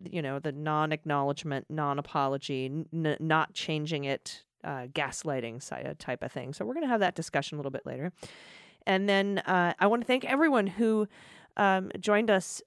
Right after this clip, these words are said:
on the Stereo app Thursday at five Pacific. That was so much fun. Thanks to everyone for, for coming to that. And, you know, we do that every Thursday,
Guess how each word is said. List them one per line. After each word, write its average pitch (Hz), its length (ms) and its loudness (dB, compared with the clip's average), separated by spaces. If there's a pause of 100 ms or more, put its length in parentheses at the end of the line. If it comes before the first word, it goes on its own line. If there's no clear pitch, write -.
on 208 260 4
the 185 80 2
Stereo 269 600 2
app 143 240 -4
Thursday 175 520 2
at - 200 -4
five 151 380 0
Pacific. 165 420 -4
That 185 140 -2
was 190 140 -2
so 202 220 -2
much 226 240 -2
fun. 147 280 -2
Thanks 185 300 -4
to - 140 0
everyone 190 440 2
for, 156 240 -4 (120)
for 156 140 -2
coming 185 540 -2
to - 160 -6
that. 160 400 2
And, 170 360 -4
you 175 140 -2
know, 156 220 0 (120)
we 196 160 -2
do 233 140 2
that 208 300 4
every 196 340 0
Thursday, 180 760 0